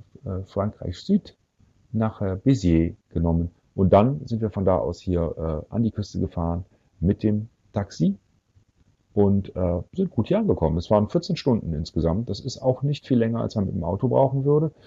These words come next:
Und es war relativ entspannt. Sogar der Nachtzug hat funktioniert. Sag ich mal so. Ich dachte, ich kann da gar nicht schlafen, aber es ging.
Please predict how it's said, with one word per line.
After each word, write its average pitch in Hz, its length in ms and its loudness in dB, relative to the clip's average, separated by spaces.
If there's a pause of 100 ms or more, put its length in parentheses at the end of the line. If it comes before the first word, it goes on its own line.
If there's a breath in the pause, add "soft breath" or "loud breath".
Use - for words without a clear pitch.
(160 soft breath)
Und 123 160 2
es 120 160 0
war 101 140 6
relativ 131 420 2
entspannt. 80 480 -2
Sogar 143 200 0
der 170 100 -2
Nachtzug - 480 -6
hat - 180 -6
funktioniert. 101 880 -4 (1400)
Sag 78 200 -4
ich 76 120 -10
mal 76 120 -6
so. 76 180 -10
Ich 80 60 -12
dachte, 110 220 -2
ich 101 100 -4
kann 107 140 -2
da 87 80 2
gar 92 160 2
nicht 127 140 -4
schlafen, - 340 -4
aber 117 120 -6
es - 100 -8
ging. 160 200 -2